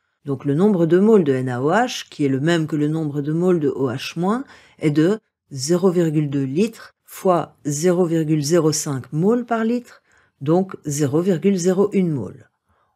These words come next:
On l'indique ici, zéro virgule zéro une mole de O H moins.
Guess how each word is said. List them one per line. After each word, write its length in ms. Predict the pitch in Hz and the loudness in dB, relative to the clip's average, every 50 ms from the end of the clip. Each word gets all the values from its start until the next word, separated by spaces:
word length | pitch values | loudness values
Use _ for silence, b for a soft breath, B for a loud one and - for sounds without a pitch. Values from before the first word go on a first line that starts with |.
| _ _ 117 | _ _ -6
On 80 | 120 | -4
l'indique 420 | 123 123 123 123 123 131 120 - - | -2 -2 -2 -2 -4 -6 -8 -10 -10
ici, 460 | 147 - - - 233 262 285 - _ _ - - | -10 -10 -8 -6 -6 -6 -6 -8 _ _ -14 -12
zéro 380 | 131 127 143 131 117 123 147 | -8 -6 -4 -4 -4 -4 -4
virgule 360 | 170 196 208 180 160 208 202 | -2 0 0 0 2 2 2
zéro 320 | 180 180 208 202 208 220 - | 2 2 2 4 4 2 2
une 180 | - 202 196 190 | 2 0 0 0
mole 280 | 185 180 185 196 196 | 2 2 2 0 2
de 160 | 165 180 - - | 2 0 0 0
O 160 | 165 165 151 | 0 -2 -2
H 240 | 127 117 - - - | -4 -6 -10 -12 -14
moins. 140 | 90 80 | -14 -16